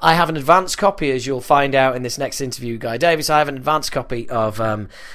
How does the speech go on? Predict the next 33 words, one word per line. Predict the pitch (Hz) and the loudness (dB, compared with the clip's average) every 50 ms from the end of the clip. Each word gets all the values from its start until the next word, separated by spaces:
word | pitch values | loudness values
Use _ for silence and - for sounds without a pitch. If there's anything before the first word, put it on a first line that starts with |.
| - - - | -18 -18 -10
the | - 131 | -8 -2
new | 127 131 123 | 0 0 6
Billy | 113 - 151 139 127 | 8 8 8 8 8
Talent | - 147 131 117 110 110 117 | 4 4 4 4 2 0 -2
album, | 113 107 104 107 | -2 -2 -2 -2
Afraid | 104 - - 123 110 107 | -6 -4 -2 0 0 0
of | 98 - | -2 -4
Heights, | 113 110 104 104 101 - - - - - | -2 -2 -2 -2 -4 -6 -8 -6 -2 2
and | 113 113 110 107 107 107 | 2 4 4 2 0 -4
fuck | - - - - 160 135 - - - - | -6 -4 4 6 6 6 6 0 -6 -4
me, | 120 110 104 101 101 95 104 98 | -2 -2 -2 -2 -4 -6 -8 -4
they | - 113 104 101 | -4 -4 -4 -4
have | 95 107 98 - | -4 -8 -10 -8
done | 110 101 95 | -8 -8 -8
it | 95 98 | -8 -10
again. | 110 101 107 90 82 85 - - - - - - - - - - - | -10 -8 -8 -10 -10 -12 -16 -20 -20 -20 -20 -20 -20 -20 -14 -2 2
Oh, | 127 127 135 131 135 135 135 139 139 139 139 139 | 4 6 8 8 6 6 4 4 4 2 2 2
yes, | 135 123 107 95 - - | 2 0 -2 -2 -4 -2
they | 120 110 98 | -2 -2 -2
have. | 95 90 85 - - - - - - - - - - - - | -4 -6 -8 -10 -12 -14 -14 -14 -16 -16 -16 -16 -18 -2 4
Um, | 151 151 151 156 156 151 156 156 156 156 - - - - - - - - - - 202 - - - - _ 302 - 180 | 6 6 6 6 4 2 2 0 -2 -4 -6 -10 -18 -20 -20 -18 -18 -18 -18 -18 -20 -20 -20 -20 -18 _ -16 -12 -8
just | - 214 226 - - 190 175 165 165 - - | -4 -2 -2 -2 -4 -6 -10 -10 -10 -10 -10
one | - 156 135 156 180 202 214 208 | -8 -8 0 2 4 4 6 6
of | 208 190 185 180 175 160 147 - - - - - - | 6 6 6 6 4 2 0 -8 -12 -14 -14 -16 -16
the | - 147 135 143 160 160 | -14 -12 -2 0 2 2
most, | 156 160 156 147 - - - | 4 2 2 2 0 0 0
I | 175 | 0
mean, | 175 185 - | 0 0 -2
even | 190 220 220 220 220 - - 185 170 160 | 0 0 2 2 0 0 0 -2 -2 -2
possibly, | - - 196 190 - - 170 160 143 135 | 0 2 2 2 2 0 -2 -2 -2 -2
I'm | 135 139 139 | -2 -2 -2
gonna | 147 139 139 | -2 -2 -2
say, | 127 - - 143 131 123 120 | -2 0 2 4 4 4 2